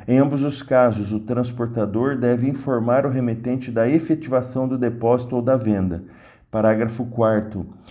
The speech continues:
Se o transportador mantiver coisa depositada em seus próprios armazéns, continuará a responder pela sua guarda e conservação, sendo-lhe devida, porém, uma remuneração pela custódia,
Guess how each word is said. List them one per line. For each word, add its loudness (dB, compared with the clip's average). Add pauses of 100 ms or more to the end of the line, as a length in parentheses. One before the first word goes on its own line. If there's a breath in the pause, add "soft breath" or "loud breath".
(140 loud breath)
Se -6
o 2
transportador -2
mantiver -2
coisa 2
depositada 0
em 0
seus -4
próprios 0
armazéns, 0 (340 loud breath)
continuará 4
a 4
responder -2
pela 0
sua -2
guarda 2
e -2
conservação, -2 (360 loud breath)
sendo-lhe -2
devida, 2
porém, 2
uma 2
remuneração 0
pela 0
custódia, -2